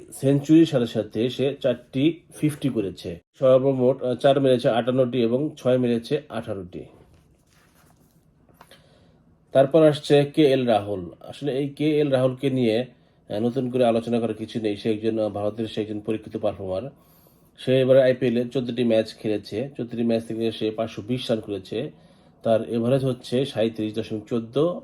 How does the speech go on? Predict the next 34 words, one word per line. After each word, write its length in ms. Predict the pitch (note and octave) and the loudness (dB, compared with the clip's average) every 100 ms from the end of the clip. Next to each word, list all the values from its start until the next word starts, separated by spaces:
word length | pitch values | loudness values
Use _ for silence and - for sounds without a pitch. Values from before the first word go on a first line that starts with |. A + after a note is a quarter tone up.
| _ _ - | _ _ -20
স্ট্রাইক 320 | - - C3 C3 | -18 -2 -2 -2
রেট 80 | B2+ | -8
হচ্ছে 160 | B2 | -6
একশো 160 | A#2 A#2 | -8 -8
ছত্রিশের 500 | - A2+ A#2 A2+ A2+ | -8 -6 -8 -6 -8
একটু 200 | G#2+ A2 | -8 -8
বেশি। 380 | G#2 - C3 E3+ - _ - _ - _ _ - _ _ - - - _ - | -8 -6 -6 -6 -12 _ -20 _ -20 _ _ -20 _ _ -20 -20 -20 _ -8
সে 460 | - C3 C#3 D3 - | 0 4 4 0 -6
এবার, 400 | A#2+ A#2 B2+ - | -6 -2 -2 0
আহ, 560 | B2+ A#2 A2+ A2 G#2+ - | -2 -2 -2 -4 -6 -2
চারটি, 580 | C3+ - D#3 D#3 D#3 | -2 0 2 4 2
আহ, 300 | B2+ A#2+ A2+ | -2 -2 -2
অর্ধশতক 540 | A2+ G#2+ A#2 B2 C3 B2 | 0 -2 -2 -4 -2 0
রান 160 | A#2+ | -2
করেছে 420 | A2+ A2+ A2 C3+ C3 | 0 -4 -2 -4 -4
এবং, 460 | A2+ A#2 A2+ A2 | -2 -2 -2 -4
আহ, 220 | G#2 G2 | -6 -6
মোট 320 | G2 A#2+ B2+ - | -2 -2 -2 2
চার 160 | C3 | 2
মেরেছে 220 | C3 A#2+ | 2 -2
পঁয়তাল্লিশটি 580 | A#2+ B2+ B2+ C3 B2+ D3+ | 0 0 0 -4 -6 -4
এবং 260 | C3 B2 B2+ | -2 -2 -4
ছয় 220 | - A#2+ | -4 -2
মেরেছে 380 | B2 A#2 D3 D3 _ _ - | -2 -2 -4 -4 _ _ -6
উনিশটি। 580 | C#3+ D3+ - - D#2+ D2+ _ _ _ _ _ _ _ _ _ _ _ _ _ _ _ _ _ _ _ _ _ | 0 2 0 -8 -14 -14 _ _ _ _ _ _ _ _ _ _ _ _ _ _ _ _ _ _ _ _ _
তারপর 320 | C3 C3+ D#3+ | 4 6 4
যা-, 320 | D3 D3 D3 B2 | 4 6 6 4
যার 200 | B2+ C3 | 4 4
নাম 220 | C3 B2+ | 2 4
আসবে 240 | A#2+ A#2 | 2 -2
সে 100 | A#2 | -2
হচ্ছে 260 | A#2+ A2+ A#2 | -2 0 2
রায়ান 240 | A2 A2 | 4 2
পরাগ। 300 | A2 G2 A#2 | -2 -4 -4